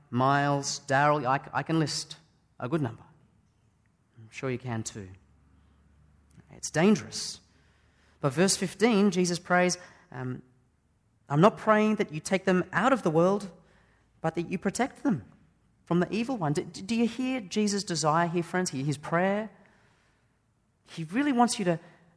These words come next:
have eternal life and never lose it.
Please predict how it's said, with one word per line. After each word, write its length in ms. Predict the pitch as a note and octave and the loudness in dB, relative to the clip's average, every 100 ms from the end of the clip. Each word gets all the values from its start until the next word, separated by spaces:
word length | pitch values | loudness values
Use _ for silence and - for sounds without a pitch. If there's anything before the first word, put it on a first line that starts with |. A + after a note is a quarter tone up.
| _ _ | _ _
have 340 | _ - A#3 A#3 | _ 0 2 2
eternal 380 | A#3+ E3+ C3+ | 0 -2 -2
life 320 | G#2 G2+ A#2+ - - | -2 -4 -4 -8 -2
and 260 | G3 G3+ | 4 6
never 440 | G#3 G#3+ G3 G3+ F3 - _ _ _ | 8 6 4 0 -2 -16 _ _ _
lose 340 | D#3 E3+ A#3 G3 | -2 4 4 4
it. 200 | C3 | -2